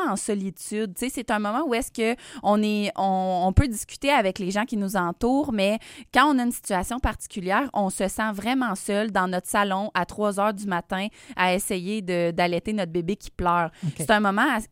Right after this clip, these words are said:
Speaker 1: qui peut être très paniquant. Puis là, je me dis, qu'est-ce qu'on fait pour aider ces familles-là ?
Speaker 2: On
Speaker 1: Donc
Speaker 2: en-, on informe ces gens-là.
Speaker 1: Exactement.
Speaker 2: Ouais.
Speaker 1: Donc, c'est,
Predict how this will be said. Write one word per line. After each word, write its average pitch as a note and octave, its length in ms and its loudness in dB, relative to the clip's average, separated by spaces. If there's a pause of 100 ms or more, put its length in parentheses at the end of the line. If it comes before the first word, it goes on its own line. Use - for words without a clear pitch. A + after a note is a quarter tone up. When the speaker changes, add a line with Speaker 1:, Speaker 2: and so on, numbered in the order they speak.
(180)
Speaker 1:
qui F3 100 -14
peut - 120 0
être A#3+ 260 0
très A#3+ 220 -4
paniquant. G#3 580 -2
Puis A3+ 120 -6
là, A3 100 0
je C4 80 -4
me F#3 140 -2
dis, F#3 300 -4 (440)
qu'est-ce G4 240 -2
qu'on G3+ 200 -4
fait A3 300 -4
pour F3+ 160 -4
aider F3+ 300 -2
ces F#3 180 -6
familles-là ? D#3+ 580 -6 (180)
Speaker 2:
On - 40 8
Speaker 1:
Donc F3+ 400 8
Speaker 2:
en-, F#3+ 80 4
on E3+ 80 6
informe A#3 480 2
ces F3+ 180 -2
gens-là. C#3+ 340 0
Speaker 1:
Exactement. G#3+ 840 2
Speaker 2:
Ouais. - 40 4
Speaker 1:
Donc, G3 200 4
c'est, B3+ 180 0